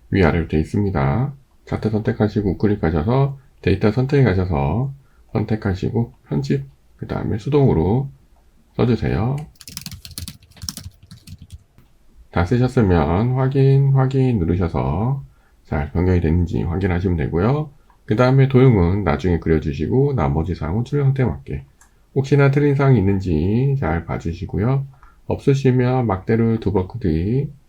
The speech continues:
더블 클릭하셔서 간격 너비 칠십오 하시고 엔터 치셔서 막대를 통통하게 해주시면 되겠습니다.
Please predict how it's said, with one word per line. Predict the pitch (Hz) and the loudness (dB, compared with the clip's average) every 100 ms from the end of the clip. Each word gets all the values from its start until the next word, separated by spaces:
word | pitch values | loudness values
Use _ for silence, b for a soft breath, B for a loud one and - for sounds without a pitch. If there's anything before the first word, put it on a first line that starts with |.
| - - | -20 -8
더블 | 78 82 | -6 -4
클릭하셔서 | - 90 117 101 85 123 131 B B B | -4 -2 -2 0 0 -2 -4 B B B
간격 | - 123 131 | -2 2 2
너비 | 123 123 | 2 0
칠십오 | - 135 135 135 127 | 0 -2 0 0 0
하시고 | 120 120 113 | 0 0 0
엔터 | 85 90 | 0 0
치셔서 | 95 113 117 92 76 95 135 135 B B B B | -4 -2 -2 0 -2 -4 -4 -6 B B B B
막대를 | - - - - 117 117 _ | -12 -2 0 2 0 -2 _
통통하게 | 139 135 127 110 113 | -2 0 0 0 -2
해주시면 | 101 95 107 | -4 -4 -4
되겠습니다. | 87 69 - - - - | -4 -6 -10 -12 -12 -14